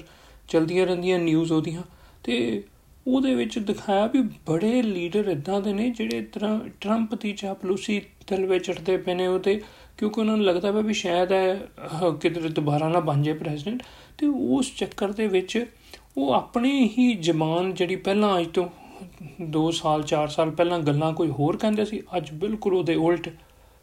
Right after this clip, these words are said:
ਟਰੰਪ ਦੀ ਚਾਪਲੂਸੀ ਕਰਨ ਵਾਸਤੇ ਉਹ, ਉਹ ਉਲਟੀ ਜ਼ਬਾਨ ਬੋਲਦੇ ਪਏ। ਸੋ ਇਹੋ ਜਿਹੇ ਦੋਗਲੇਪਨ ਵਾਲੀਆਂ ਮਿਸਾਲਾਂ ਵੀ ਸਾਨੂੰ ਬੜੀਆਂ ਦਿਸ ਜਾਂਦੀਆਂ ਨੇ। ਤੇ ਦੂਜੇ ਪਾਸੇ ਦੇਖਣ ਚਾਹੀਏ ਤੇ ਉੱਦਾਂ ਦੇ ਦ੍ਰਿੜਤਾ ਵਾਲੀ, ਜਾਗੀ ਹੋਈ ਜ਼ਮੀਰ ਵਾਲੀ,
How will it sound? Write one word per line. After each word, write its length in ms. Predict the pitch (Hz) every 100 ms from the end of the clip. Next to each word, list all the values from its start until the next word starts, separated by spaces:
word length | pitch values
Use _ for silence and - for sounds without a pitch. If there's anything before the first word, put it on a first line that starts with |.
| _ _
ਟਰੰਪ 320 | - 175 165 160
ਦੀ 140 | 165
ਚਾਪਲੂਸੀ 520 | 160 147 151 151 170
ਕਰਨ 220 | 165 151
ਵਾਸਤੇ 300 | 147 147 143
ਉਹ, 80 | 135
ਉਹ 340 | 135 135 131 143 143 143 139
ਉਲਟੀ 360 | - 160 147 190
ਜ਼ਬਾਨ 400 | 190 190 190 190
ਬੋਲਦੇ 280 | 180 170 185
ਪਏ। 140 | 208 220 - - -
ਸੋ 160 | - 294
ਇਹੋ 320 | 285 269 294
ਜਿਹੇ 440 | 254 208 214 220 - - - -
ਦੋਗਲੇਪਨ 640 | 156 180 190 208 226 220 214
ਵਾਲੀਆਂ 340 | 208 202 208
ਮਿਸਾਲਾਂ 460 | 196 - 160 165 190
ਵੀ 100 | 196
ਸਾਨੂੰ 280 | 190 180
ਬੜੀਆਂ 260 | 175 180 190
ਦਿਸ 260 | 180 180 -
ਜਾਂਦੀਆਂ 360 | 175 180 185
ਨੇ। 100 | 180 190 - - - - - -
ਤੇ 80 |
ਦੂਜੇ 320 | 220 226 220 233
ਪਾਸੇ 300 | 226 214 214
ਦੇਖਣ 360 | 180 170 208
ਚਾਹੀਏ 300 | 196 190 190
ਤੇ 120 | 185
ਉੱਦਾਂ 400 | - 175 165 170
ਦੇ 160 | 160 160
ਦ੍ਰਿੜਤਾ 480 | 143 139 147 143 180
ਵਾਲੀ, 520 | 170 165 175 202 202
ਜਾਗੀ 400 | 160 147 139 175
ਹੋਈ 160 | 151 156
ਜ਼ਮੀਰ 460 | 143 143 143 151 160
ਵਾਲੀ, 400 | 156 160 165